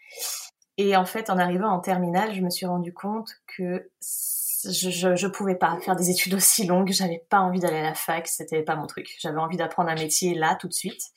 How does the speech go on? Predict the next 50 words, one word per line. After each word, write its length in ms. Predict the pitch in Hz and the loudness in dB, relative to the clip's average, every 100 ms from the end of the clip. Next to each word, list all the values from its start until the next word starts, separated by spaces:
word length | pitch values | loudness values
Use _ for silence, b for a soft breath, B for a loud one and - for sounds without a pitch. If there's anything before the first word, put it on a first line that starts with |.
| B B B B B B _ _ 190 | B B B B B B _ _ -2
Et 120 | 190 | 2
dans 200 | 180 175 | 2 2
un 120 | 170 | 0
salon 260 | - 190 185 | 0 0 0
étudiant, 400 | 180 170 180 226 | -2 -4 -4 -2
je 80 | |
me 60 | 202 | -4
suis 160 | - 175 | -4 -6
rendu 240 | 165 165 | -6 -8
compte 340 | - 226 254 | -6 -6 -6
que, 140 | - - - | -12 -12 -10
bah, 100 | - | -8
y, 160 | 208 202 | -4 -2
y 60 | 196 | 0
avait 100 | 254 | 2
un 120 | 220 | 2
stand 380 | - 214 269 208 | 2 2 2 2
avec 280 | 180 175 | 0 2
des 100 | 180 | 0
dessins 400 | 180 226 - 214 | 4 4 4 0
et 80 | 220 | -2
je 60 | 180 | -4
me 40 | |
suis 140 | 175 180 | -4 -4
rendu 180 | 175 | -6
compte 200 | 175 262 | -6 -8
que 80 | 233 | -6
ça 120 | 233 | -8
pouvait 300 | 190 196 185 | -8 -6 -4
être 220 | 262 269 247 | -4 -4 -4
un 20 | |
métier, 460 | 233 233 202 - - _ _ _ _ _ _ _ - | -4 -2 -4 -4 -12 _ _ _ _ _ _ _ -8
qu'il 100 | 196 | -2
y 60 | |
avait 100 | 185 | 0
des 60 | 185 | 0
gens 220 | 202 285 | 0 -2
qui 180 | - 208 | -4 -4
en 100 | 202 | -4
vivaient. 440 | 202 196 180 220 | -2 0 0 0
Et 60 | 151 | -6
en 60 | |
fait, 140 | 135 202 | -6 -6
bon, 160 | 170 | -4
bah, 80 | 175 | -4
c'était 220 | 156 - | -6 -8
une 60 | 160 | -8
école 200 | 156 196 | -4 -2
de 80 | 175 | 0
graphisme 540 | 156 151 226 - 185 | 0 0 -4 -6 -6